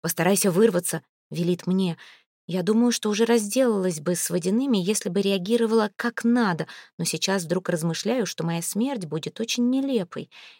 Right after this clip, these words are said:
Меня уволокут в пруд, а я даже страха не чувствую. Захлебнусь грязной водой, она, кстати, почти как в болоте. Да, демоны. В следующий миг всё становится совсем паршиво, потому что злобная жижа, вместо того, чтобы убраться прочь, вновь бросается на меня,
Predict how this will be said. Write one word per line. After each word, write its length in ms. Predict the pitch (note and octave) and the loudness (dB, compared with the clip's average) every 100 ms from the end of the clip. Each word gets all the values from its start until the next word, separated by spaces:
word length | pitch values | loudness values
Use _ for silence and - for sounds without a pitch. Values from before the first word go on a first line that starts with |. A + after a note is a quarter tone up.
| - | 0
Меня 300 | F#3+ G#3+ A3+ | 2 4 4
уволокут 560 | G3 F#3+ F#3+ F#3+ G#3+ | 2 2 0 0 -4
в 120 | - _ | -4 _
пруд, 380 | A#3 D4+ E4 - - - _ _ | -2 -2 -4 -12 -20 -20 _ _
а 80 | - | 0
я 140 | G3+ | 2
даже 200 | B3+ A#3+ | 4 2
страха 440 | A#3 - E3 F3 F3+ | 0 2 0 2 0
не 140 | F3 | -2
чувствую. 580 | E3 F3+ E3+ - E3 E3 _ | -2 -4 -6 -8 -10 -12 _
Захлебнусь 600 | F3 G3 - G3+ G3 C4 G#3 | -2 -2 0 2 4 2 2
грязной 380 | F3 G#3 G#3+ | 0 2 0
водой, 400 | E3+ E3 D3+ E3 - - | 0 0 0 -2 -4 -12
она, 200 | - F#3+ | -2 0
кстати, 320 | F#3 - E3+ E3+ | 0 -2 -2 -2
почти 340 | E3 E3 F3+ | -4 -4 -8
как 220 | E3+ D#3+ | -6 -6
в 60 | D3 | -4
болоте. 520 | D#3+ F3+ E3 - - _ _ _ _ _ | -2 -2 -4 -6 -14 _ _ _ _ _
Да, 260 | D#3+ E3 E3 | -8 -6 -6
демоны. 600 | C#3 - F3 E3+ D#3+ D#3+ - - - - | -8 -2 0 0 -2 -4 -8 -20 -20 -20
В 80 | - | -8
следующий 420 | - F3+ F#3 - | -2 0 2 2
миг 200 | G3 A#3 | 4 2
всё 160 | - - | 0 -4
становится 540 | E3+ F3+ G#3 G3 F#3 | -2 0 0 0 -2
совсем 340 | E3 F3 - F#3+ | -4 -4 -4 -2
паршиво, 520 | F#3+ F#3 - A3+ E3+ | -4 -4 -2 -2 -2
потому 320 | - F3 F3 | -4 -2 -2
что 180 | F3 F#3 | -2 -4
злобная 460 | E3 G3 F#3 F3 E3 | -2 -2 0 0 0
жижа, 340 | F3+ B3+ F3+ | 0 2 2
вместо 320 | E3+ E3+ - | 2 0 -2
того, 200 | E3+ G3 | -2 -2
чтобы 320 | G3+ - D3+ | -2 -4 -2
убраться 400 | E3+ E3+ F#3+ - | -2 0 -2 -4
прочь, 360 | - - C4+ F3+ | -4 -2 -2 -2
вновь 240 | E3+ G#3+ | 0 0
бросается 560 | A3+ G#3 G3+ A3 F#3+ E3+ | 0 -4 0 -2 -2 -2
на 80 | E3 | -2
меня, 320 | E3 E3 D#3+ | -2 0 -2